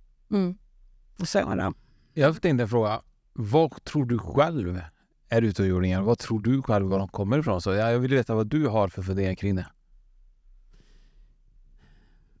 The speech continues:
Speaker 2: Utomjordingar? Ja, nej, men jag, eh,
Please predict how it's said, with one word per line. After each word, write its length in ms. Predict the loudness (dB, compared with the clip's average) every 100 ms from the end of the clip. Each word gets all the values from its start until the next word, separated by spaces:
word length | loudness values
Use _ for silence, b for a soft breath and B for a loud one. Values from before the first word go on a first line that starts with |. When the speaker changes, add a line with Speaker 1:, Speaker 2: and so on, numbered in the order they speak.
| -20 -20 -10
Speaker 2:
Utomjordingar? 1040 | 0 0 0 -2 0 2 2 2 2 0 0
Ja, 160 | 2
nej, 180 | 4 6
men 400 | 6 6 4 4
jag, 400 | 2 2 2 2
eh, 80 | -2